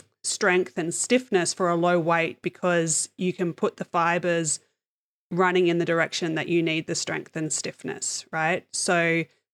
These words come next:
the, um, blades are very, very strong in that one direction along the length of the, the blade, and they're not as strong in the other directions that they don't need to be. And so you, you know, you really target your properties where you need them, and so you get something that's very light.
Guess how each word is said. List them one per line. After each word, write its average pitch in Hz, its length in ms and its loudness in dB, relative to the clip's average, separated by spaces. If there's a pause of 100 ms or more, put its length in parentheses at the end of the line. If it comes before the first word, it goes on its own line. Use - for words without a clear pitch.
the, 156 540 4
um, 156 340 0
blades 165 340 2
are 165 60 0
very, 214 320 4
very 175 200 2
strong 156 380 -2
in 156 80 -2
that 156 220 0
one 165 340 0
direction 160 640 -2
along 165 340 0
the 151 80 -2
length 156 320 -4
of 170 200 -4
the, 160 360 -4
the 175 80 -4
blade, 160 460 -2
and 175 240 0
they're 170 80 0
not 185 220 2
as 175 120 0
strong 175 240 0
in 170 60 0
the 170 80 0
other 170 320 2
directions 175 400 -2
that - 60 -10
they - 80 -6
don't 165 160 -2
need 202 220 4
to 190 60 -4
be. - 100 -8
And 147 220 -8
so 175 140 -4
you, 165 440 -4
you 175 120 -6
know, 156 100 -6
you 156 140 -6
really 170 340 0
target 165 520 -2
your 165 120 -2
properties 170 460 -2
where 170 100 -4
you 160 120 -4
need 220 220 2
them, 202 180 2
and 165 160 -4
so 170 180 -4
you 160 240 -4
get - 200 -4
something 170 280 0
that's - 160 -6
very 160 160 -4
light. 151 300 -2